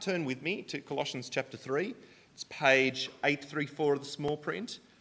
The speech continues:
eighteen thirty-five of the large print Bibles. And tonight we're going to look at God's instructions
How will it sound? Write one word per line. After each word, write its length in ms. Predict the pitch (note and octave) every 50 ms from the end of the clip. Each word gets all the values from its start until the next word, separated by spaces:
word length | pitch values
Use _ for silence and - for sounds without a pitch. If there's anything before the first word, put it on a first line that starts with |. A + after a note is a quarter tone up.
| _ _ -
eighteen 340 | C3+ C3+ C#3 C3+ C3+ C3+ B2+
thirty-five 560 | B2+ - C#3 B2 - - - B2+ B2 A#2+ A#2
of 60 | A2
the 60 | G#2+ G#2
large 300 | A2+ A#2 A#2 A2+ - -
print 240 | B2 A2 G#2 G#2
Bibles. 680 | - G#2+ G#2 A2+ A#2+ A#2 F#2+ D#2 - - - - - - - _ _ _ _ _ _ _ - - - - - - _ - _
And 100 | A#2+ -
tonight 320 | - G3 B3+ B3 G3 E3+
we're 120 | F#3+ G3+ G#3
going 320 | G3+ G3 F#3 F#3+ F#3+ F#3
to 120 | F#3 G3 F#3
look 440 | E3+ C#3+ C3+ D3 D3+ D#3+ D#3 - -
at 200 | D#3+ D3 - -
God's 320 | C3 C3 C#3 D3+ D3+ -
instructions 840 | E3 D#3 D3+ - - - G#2+ G#2+ - - C#3 C#3 C#3+ C#3 - - -